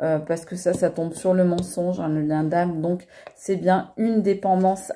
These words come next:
affective, hein. D'ailleurs, votre autre, il est en train, là, il a des doutes, il est en train de s'en rendre compte, hein, que c'était ça, que c'est en réalité une dépendance affective, hein. Donc, euh, on vous dit, euh, que, euh, d'ici douze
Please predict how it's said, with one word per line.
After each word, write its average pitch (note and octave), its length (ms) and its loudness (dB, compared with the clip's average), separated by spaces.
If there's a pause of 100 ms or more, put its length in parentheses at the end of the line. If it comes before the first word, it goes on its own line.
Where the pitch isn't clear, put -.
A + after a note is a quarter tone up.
affective, F3+ 720 -4
hein. D#3+ 100 2
D'ailleurs, F#3 420 6 (260)
votre G3 340 0
autre, A3 240 0
il F3+ 140 0
est F3+ 40 6
en F3+ 180 2
train, G3+ 400 -2
là, D#3+ 100 0
il D#3+ 160 0
a E3 80 4
des E3+ 180 4
doutes, G3+ 360 -6
il E3 80 -2
est D#3+ 40 2
en D3 140 2
train G3 240 -6
de F#3 60 -2
s'en F3+ 200 -6
rendre D#3+ 340 -6
compte, F3+ 280 -2
hein, C#3+ 140 -2
que D3 60 -8
c'était D3+ 300 -12
ça, D#3 200 -6
que D#3 100 -12
c'est D3+ 240 -8 (320)
en F3 140 -2
réalité E3+ 480 0
une F3+ 140 2
dépendance E3+ 560 -2
affective, D#3+ 600 -6
hein. C3+ 120 -6 (320)
Donc, F#3+ 260 0
euh, F#3 600 2 (140)
on A3 180 0
vous G#3 140 0
dit, G3+ 420 0
euh, F3 200 6
que, F3 460 0
euh, C#3+ 440 2
d'ici G#3 680 -6
douze G3+ 480 -2